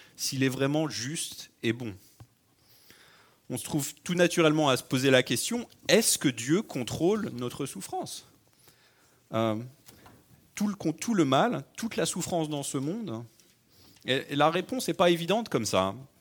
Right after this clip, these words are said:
Parce qu'on a une motivation pour dire oui, et on a une motivation pour dire non. Euh, par définition, il est tout-puissant,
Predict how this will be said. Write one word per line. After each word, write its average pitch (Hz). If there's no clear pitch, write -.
Parce 127
qu'on 143
a 147
une 156
motivation 190
pour 147
dire 123
oui, 165
et 123
on 135
a 143
une 151
motivation 156
pour 147
dire 127
non. 117
Euh, 104
par 131
définition, 151
il 135
est 113
tout-puissant, 156